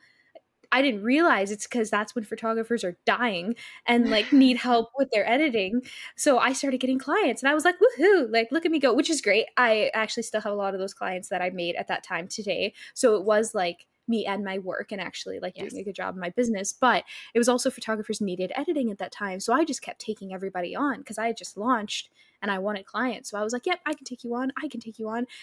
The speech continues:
Speaker 1: And then suddenly, yeah, I've got, like, ten weddings in my queue and they're all different styles that I'm
Speaker 2: Yeah.
Speaker 1: learning. Like, I did not prepare myself for that at all. And I was like,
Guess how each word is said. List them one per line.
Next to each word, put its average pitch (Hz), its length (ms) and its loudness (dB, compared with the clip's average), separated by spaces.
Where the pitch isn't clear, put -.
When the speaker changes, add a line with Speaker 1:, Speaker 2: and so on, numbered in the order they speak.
Speaker 1:
And 240 100 4
then 233 120 4
suddenly, 226 440 2
yeah, 214 340 0
I've 190 180 -4
got, 220 220 -2
like, 202 140 -10
ten 202 420 -6
weddings 240 360 8
in 226 100 0
my 196 100 0
queue 196 400 -4
and 254 180 0
they're 226 140 -4
all 220 120 -10
different 202 320 -10
styles 226 480 0
that 202 100 -4
I'm 180 160 -4
Speaker 2:
Yeah. - 20 -8
Speaker 1:
learning. 190 300 -6
Like, 202 180 0
I 208 80 2
did 196 120 -2
not 190 220 -4
prepare 202 320 -2
myself 202 360 -6
for 190 100 -4
that 185 140 -4
at 180 100 -4
all. 190 220 0
And 196 80 -4
I 202 120 0
was 208 160 -2
like, 190 180 -4